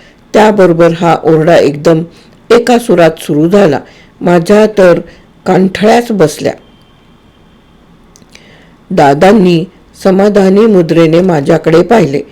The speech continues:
या नेत्याला स्वतःचं बोलणंही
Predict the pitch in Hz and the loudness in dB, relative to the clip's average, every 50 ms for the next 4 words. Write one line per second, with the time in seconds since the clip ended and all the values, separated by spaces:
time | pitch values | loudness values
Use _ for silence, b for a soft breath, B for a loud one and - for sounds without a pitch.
0 | b b b b b b - - - 190 190 170 156 170 170 170 170 165 165 165 | b b b b b b -4 -2 0 0 2 2 0 0 0 2 2 0 0 2
1 | - 226 214 175 165 160 156 170 - b b b b b - - 202 196 196 - | 2 2 2 2 2 0 -2 -4 -10 b b b b b -4 -2 -2 0 0 0
2 | 226 220 214 220 233 202 202 196 170 165 160 165 180 190 190 233 214 196 175 151 | 0 0 0 0 0 0 2 2 2 2 2 2 2 2 2 2 2 0 -2 -2